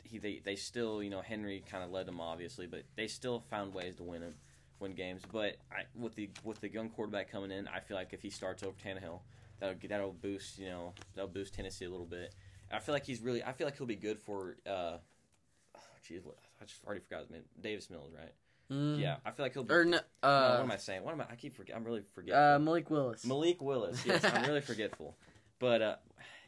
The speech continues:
Speaker 1: yeah, Mills is the Texans.
Speaker 2: Yeah,
Speaker 1: Okay.
Speaker 2: he's the Texans guy.
Speaker 1: Anyways, uh, Malik Willis, I feel like he's gonna be good. You know, I feel like Vrabel will be really good for developing him. He's young.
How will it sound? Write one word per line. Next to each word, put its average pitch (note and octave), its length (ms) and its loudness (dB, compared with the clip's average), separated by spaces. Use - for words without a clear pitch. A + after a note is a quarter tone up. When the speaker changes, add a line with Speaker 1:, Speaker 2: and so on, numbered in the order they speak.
Speaker 1:
yeah, F2+ 260 -2
Mills A#2 280 -6
is F2+ 100 -12
the E2 220 -8
Texans. E2+ 440 -12
Speaker 2:
Yeah, E3 240 -4
Speaker 1:
Okay. G3 160 2
Speaker 2:
he's - 80 -6
the D#3+ 60 -4
Texans D3+ 420 -4
guy. C#3 80 0
Speaker 1:
Anyways, D3 280 2
uh, F#2+ 40 -6
Malik C#3+ 300 0
Willis, A2 280 0
I G#2+ 120 -2
feel D3 140 0
like C3 100 0
he's C3 140 -4
gonna B2 140 -2
be A#2 80 -2
good. A2 280 0
You G#2+ 120 -6
know, G#2 180 0
I D#2+ 80 -2
feel B2+ 140 -6
like G#2 160 -4
Vrabel G#2 180 0
will G#2+ 140 0
be G#2 120 0
really G#2 200 0
good G2+ 180 -2
for G2+ 100 -4
developing F#2 460 -2
him. F#2+ 260 -6
He's F#2+ 140 -10
young. F#2 380 -6